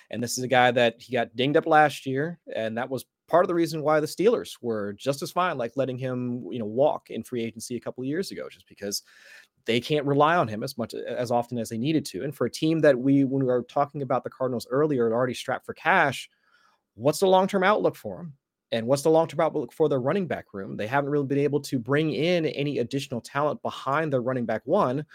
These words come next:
Uh, Eno Benjamin? No. Keontae Ingram? Maybe. I mean, what are the expectations for this offense? And if we already have questions about the wide receiver room, the running backs aren't any greater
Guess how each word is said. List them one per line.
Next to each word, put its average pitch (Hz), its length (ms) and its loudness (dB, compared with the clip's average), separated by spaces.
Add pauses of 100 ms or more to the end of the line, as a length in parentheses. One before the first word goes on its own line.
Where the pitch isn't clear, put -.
(440)
Uh, 92 100 -4 (540)
Eno 180 180 8
Benjamin? 214 720 4
No. 165 360 4
Keontae 185 400 0
Ingram? 202 520 -2
Maybe. 196 540 -4 (420)
I - 40 -8
mean, 135 180 -6 (100)
what 156 240 4
are 202 60 4
the 180 200 2
expectations 156 800 -4
for 147 220 0
this 135 240 -4
offense? 147 600 -4
And 107 200 -6
if 107 140 -8
we 120 80 0
already 143 200 4
have 139 160 -4
questions 139 380 -4
about 120 200 -4
the 123 80 -2
wide 120 240 -2
receiver 147 360 -6
room, 120 160 -2
the 113 80 -4
running 147 280 0
backs 117 360 0 (320)
aren't 135 280 0
any 127 260 0
greater 127 720 2